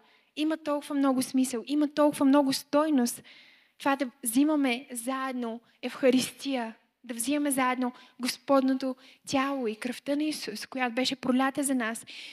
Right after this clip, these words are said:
И тези от вас, които сте болни, вярвам, че сте получили изцеление. Тези от вас, които, а, Бог ни го обещал, защото това е заветна храна.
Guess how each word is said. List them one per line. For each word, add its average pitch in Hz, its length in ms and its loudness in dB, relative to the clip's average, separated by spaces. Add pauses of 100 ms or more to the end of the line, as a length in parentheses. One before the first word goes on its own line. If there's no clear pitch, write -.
(220)
И 262 80 -2
тези 220 260 0
от 339 100 -4
вас, 311 240 -4
които 330 240 -12
сте - 180 -12
болни, 254 420 -4 (340)
вярвам, 302 420 -4
че 269 200 -8 (160)
сте - 180 -8
получили 294 420 -8
изцеление. 247 640 -8
Тези 285 260 -8
от 311 100 -8
вас, 302 240 -4
които, 320 220 -12 (640)
а, 277 200 -2 (360)
Бог 277 280 -12
ни 349 100 -12
го 311 120 -4
обещал, 277 540 2
защото 311 380 4
това 320 240 0
е 320 40 0
заветна 269 580 0
храна. 240 560 -2